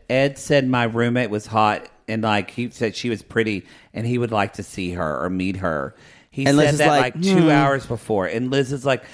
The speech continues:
Speaker 1: "Well, he's technically single." And I went,
Speaker 2: <sighs>
Speaker 1: "Wow."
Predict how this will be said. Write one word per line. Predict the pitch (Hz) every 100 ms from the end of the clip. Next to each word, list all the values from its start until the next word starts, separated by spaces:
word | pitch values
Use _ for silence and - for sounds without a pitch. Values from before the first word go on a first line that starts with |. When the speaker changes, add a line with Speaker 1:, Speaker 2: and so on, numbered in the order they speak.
| - -
Speaker 1:
"Well, | 160 170 175
he's | 170 -
technically | - 170 175 202 170 139
single." | 120 - 117 117 - 55 123 _ _ _ _ -
And | 107
I |
went, | 110 117 110 87 _ _ -
Speaker 2:
<sighs> | - - -
Speaker 1:
"Wow." | 101 104 104 98 87 71 69